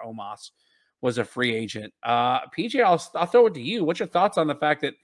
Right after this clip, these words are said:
we've already talked about Lesnar, but I think we kinda touched on this already, that we think the free agent, the free agency aspect is kinda dumb. Now you've got Omos, Benjamin, and Cedric Alexander, all free agents, if we wanted to do the Hurt Business kind of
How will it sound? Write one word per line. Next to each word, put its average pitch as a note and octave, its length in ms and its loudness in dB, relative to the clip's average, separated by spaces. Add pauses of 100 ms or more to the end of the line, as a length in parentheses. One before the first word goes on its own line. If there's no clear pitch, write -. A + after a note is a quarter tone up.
(180)
we've D3+ 80 -2
already A3+ 160 6
talked G#3+ 220 4
about C#3+ 200 0
Lesnar, C3 460 0
but B2+ 200 -4 (360)
I D3 60 -4
think A#3+ 160 -2
we A3+ 80 -8
kinda G#3 160 2
touched G3+ 260 0
on D3 60 -2
this C3+ 160 -6
already, B2 340 -4
that B2 160 -4 (380)
we C3 80 -14
think G3 120 -8
the D3 60 -10
free D3+ 260 -4
agent, D3+ 320 -4 (160)
the A#2 120 -10
free E3+ 220 -6
agency D#3 360 -4
aspect A#2 400 -6
is A2+ 80 -14
kinda A2+ 200 -6
dumb. A#2 440 -4
Now B2+ 80 -4
you've C3+ 160 -2
got C3 160 -2
Omos, C3+ 540 0 (440)
Benjamin, C#3+ 400 0
and D3+ 300 2
Cedric B2 400 -2 (180)
Alexander, A#2+ 640 -2
all B2+ 380 -2
free B2+ 200 -4
agents, A#2+ 500 -8
if G#2+ 120 -14
we B2 140 -10
wanted A#2 240 -6
to A#2 80 -14
do B2 120 -10
the A2 100 -10
Hurt A#2 260 -12
Business A#2 340 -12
kind A2+ 240 -10
of G#2+ 160 -16